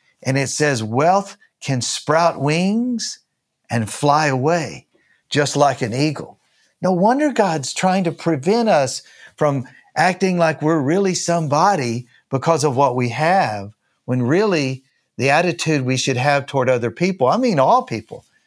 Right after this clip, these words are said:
should be humility. And we should be saying, "Oh Lord, I know that I wouldn't have what I have if it were not for your grace and your goodness."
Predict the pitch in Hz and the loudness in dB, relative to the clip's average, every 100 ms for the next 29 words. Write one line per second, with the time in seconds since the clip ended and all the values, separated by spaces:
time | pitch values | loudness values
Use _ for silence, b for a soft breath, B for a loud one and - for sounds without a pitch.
0 | _ - 156 135 131 120 113 107 143 135 | _ -6 -2 0 0 0 0 0 0 0
1 | 101 90 - _ _ _ - 127 147 - | -4 -12 -14 _ _ _ -4 0 0 0
2 | 135 120 139 123 123 b - - 143 135 | -2 0 0 -2 -6 b -8 -2 0 0
3 | 135 160 151 147 147 135 b b b b | 2 2 2 2 0 -2 b b b b
4 | - 143 147 160 147 123 139 151 160 147 | -4 -2 2 2 0 0 0 2 0 0
5 | 131 151 151 139 117 104 107 98 92 - | -2 0 0 0 -2 -4 -4 -4 -8 -16
6 | _ _ _ _ _ _ _ - 139 135 | _ _ _ _ _ _ _ -4 -2 0
7 | 123 120 120 127 123 120 117 107 104 117 | 0 0 2 0 0 -2 -2 -2 0 0
8 | 113 92 - b b b - 113 98 120 | 0 -2 -10 b b b -2 -2 -2 -2
9 | 143 110 - - | -2 -4 -8 -10